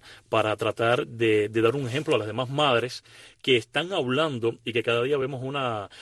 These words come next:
un movimiento más grande, Joe, porque son muchas las madres que se están sumando. Hace poco yo estuve viendo en las redes sociales, eh, también otra madre que estaba acusando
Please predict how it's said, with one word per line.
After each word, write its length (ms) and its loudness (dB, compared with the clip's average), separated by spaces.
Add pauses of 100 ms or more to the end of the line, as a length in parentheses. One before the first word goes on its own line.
(120)
un 120 -4
movimiento 560 -4
más 380 -6
grande, 400 -2
Joe, 240 0 (260)
porque 200 -6
son 180 -4
muchas 260 -6
las 140 -10
madres 240 -4
que 60 -10
se 60 -8
están 180 -10
sumando. 420 -8 (340)
Hace 280 -2
poco 240 2
yo 80 2
estuve 260 -2
viendo 240 -4
en 60 -4
las 80 -8
redes 200 -2
sociales, 560 -4
eh, 720 -6 (200)
también 320 -6
otra 180 -4
madre 360 -6 (280)
que 80 -4
estaba 880 -2
acusando 800 -2